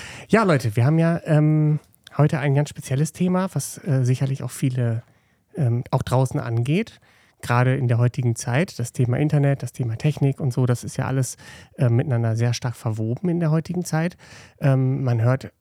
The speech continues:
gerade so, der Endkonsument hört das Wort Phishing relativ häufig, ähm, E-Mails oder auch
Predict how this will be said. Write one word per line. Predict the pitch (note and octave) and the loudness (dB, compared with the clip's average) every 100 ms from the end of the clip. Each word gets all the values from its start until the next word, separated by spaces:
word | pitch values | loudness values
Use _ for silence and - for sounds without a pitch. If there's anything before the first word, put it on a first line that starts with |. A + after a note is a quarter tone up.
| _ | _
gerade | - A#2 A#2 | -10 -2 0
so, | A#2 A#2+ | 2 0
der | A#2 - | -2 -2
Endkonsument | C3 D#3 - C3+ C3 B2+ C3+ - | -2 -2 -2 0 2 2 2 0
hört | B2 | -2
das | B2 - C#3+ C#3 | -2 -8 -12 -8
Wort | A#2 - | -6 -2
Phishing | E3 D#3+ D3+ C#3+ D3 | -2 0 0 -2 -4
relativ | - D3+ C3 - C3+ C3 | -6 -2 -2 -2 -4 -2
häufig, | C3+ C3 C3+ - - - - - | -2 0 -6 -6 -20 -20 -20 -6
ähm, | - A2+ A#2 | 0 0 0
E-Mails | - C#3 C3 C3 B2 - | 0 2 4 2 0 -4
oder | - G#2+ - | -2 0 -2
auch | G#2+ - | -6 -8